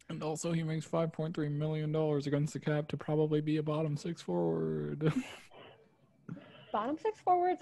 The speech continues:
Speaker 2: are not the worst, okay?
Speaker 1: No, but they shouldn't be making five million dollars. <laughs>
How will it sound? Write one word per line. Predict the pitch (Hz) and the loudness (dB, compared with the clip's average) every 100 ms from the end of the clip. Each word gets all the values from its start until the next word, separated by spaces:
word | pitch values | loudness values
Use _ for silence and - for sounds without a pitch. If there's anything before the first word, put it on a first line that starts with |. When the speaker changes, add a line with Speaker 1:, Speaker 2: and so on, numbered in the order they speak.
| - | -2
Speaker 2:
are | 311 | 0
not | 285 240 233 - | 2 2 2 -2
the | 214 285 | 4 6
worst, | 277 254 - - - | 8 6 4 -6 -2
okay? | 226 226 - 220 214 | 2 2 8 8 10
Speaker 1:
No, | 247 311 156 | 12 12 12
but | 131 160 | 10 10
they | 165 | 10
shouldn't | 156 170 165 147 | 10 10 10 8
be | 151 | 6
making | 147 143 143 | 6 6 4
five | 147 139 131 | 6 4 6
million | 131 120 110 | 4 4 2
dollars. | 113 143 139 160 - _ - - | 2 4 6 4 0 _ -20 -20
<laughs> | - | 6